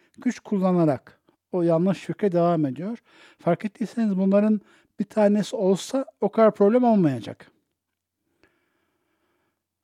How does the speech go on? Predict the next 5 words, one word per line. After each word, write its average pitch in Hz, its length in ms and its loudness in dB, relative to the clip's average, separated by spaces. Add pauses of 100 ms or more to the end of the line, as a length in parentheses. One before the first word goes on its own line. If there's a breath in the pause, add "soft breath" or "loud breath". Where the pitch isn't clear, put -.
(720)
Bu 233 200 -4
kayıptan 220 580 0
sonra 156 520 -4 (380)
min 165 200 0
veraihi, 165 920 2